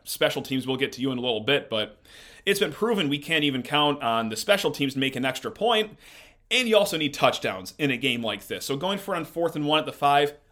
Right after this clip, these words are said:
I have no problem with the idea. I have a major problem with the execution. So Michigan goes down. They score a field goal. So that's your ten-point swing. The seven, uh,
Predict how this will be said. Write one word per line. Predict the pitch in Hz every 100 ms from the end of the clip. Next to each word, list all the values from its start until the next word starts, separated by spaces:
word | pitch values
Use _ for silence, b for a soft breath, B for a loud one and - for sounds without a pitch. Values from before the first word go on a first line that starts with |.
| -
I |
have | 294
no | 233
problem | 208 - 185 226 165 123 123 _ _ -
with | 147
the | 160
idea. | 131 113 160 294 233 127 - b b b b _ _ -
I | 170
have | 156
a | 131
major | 170 220 185
problem | 156 160 151
with | 143
the |
execution. | 147 143 - 135 135 - 82 - _ b
So | b 190 175 139 - -
Michigan | 165 165 180
goes | 151 151 139
down. | 120 120 113 B B B B B _ _ _ _ _
They | - 170
score | 175 170 170
a |
field | - 123 110 107
goal. | 104 107 - -
So | 156
that's | 170 175
your |
ten-point | 147 147 139 139
swing. | - 120
The | 120
seven, | - 151 151
uh, | 147 - 131 135